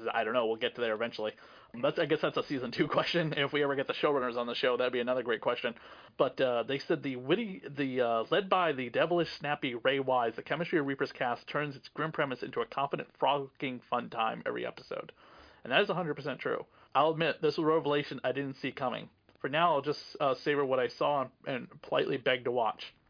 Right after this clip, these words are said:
If I sound too enthusiastic about a series that ends, uh, ends up in the pilot being a bit too obsessed with special effects, I apologize. The devil made me do it,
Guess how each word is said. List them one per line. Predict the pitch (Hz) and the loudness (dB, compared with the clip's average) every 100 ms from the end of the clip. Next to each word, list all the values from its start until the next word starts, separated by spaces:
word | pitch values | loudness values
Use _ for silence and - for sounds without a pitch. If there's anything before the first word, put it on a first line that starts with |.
| _ _ _ - | _ _ _ -4
If | - | 2
I | 147 | 2
sound | - 185 190 | 4 0 0
too | 214 185 | 2 2
enthusiastic | 160 170 143 139 139 156 | 2 0 0 -2 0 -2
about | - 131 | 2 0
a | 120 | 0
series | - 135 | -2 0
that | 127 - | 0 -2
ends, | 131 135 123 - | -4 -6 -10 -6
uh, | 143 123 117 | 0 0 0
ends | 135 131 | -2 0
up | 135 127 | 2 2
in | 131 | -2
the | 117 | -2
pilot | - 131 123 - | 2 2 2 0
being | 131 120 | -4 -4
a | |
bit | 113 117 | -2 -2
too | - | 0
obsessed | 127 - 127 - | -2 0 -4 -4
with | - | -6
special | - 127 123 | -4 -2 -2
effects, | 135 - | -2 -2
I | 120 | -4
apologize. | 113 127 120 - 110 110 - | 0 2 2 0 -4 -6 -10
The | |
devil | 117 123 147 160 | -6 0 2 2
made | 151 147 | 0 -2
me | 139 | -4
do | 123 127 | -2 2
it, | 120 | 2